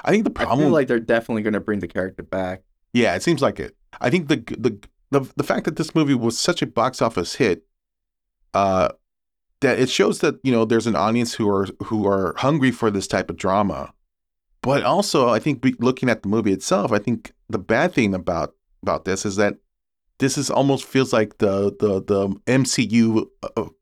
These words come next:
Speaker 1: it's al-, it feels like an M C U type of, uh, influence, because it seems like there's a lot of characters in, in, in the film that feel like, "Oh, we're building this for a new spin-off character, or we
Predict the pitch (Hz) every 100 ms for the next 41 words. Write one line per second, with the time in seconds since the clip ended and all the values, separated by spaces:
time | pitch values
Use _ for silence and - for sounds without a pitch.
0 | _ 147 143 165 143 180 147 208 180 143
1 | 113 156 160 170 127 127 123 - 113 104
2 | - - 107 101 95 - - _ 151 175
3 | - 180 208 208 - - - 127 139 123
4 | 120 147 127 117 113 107 101 107 117 117
5 | 110 101 104 104 101 101 95 95 _ _
6 | _ _ _ _ _ 113 101 123 107 98
7 | 95 - _ - 117 107 101 - - 110
8 | 101 92 101 107 104 101 98 95 - 92
9 | 92 95 95 92 - 101 92 90 - 92
10 | 90 - 95 117 117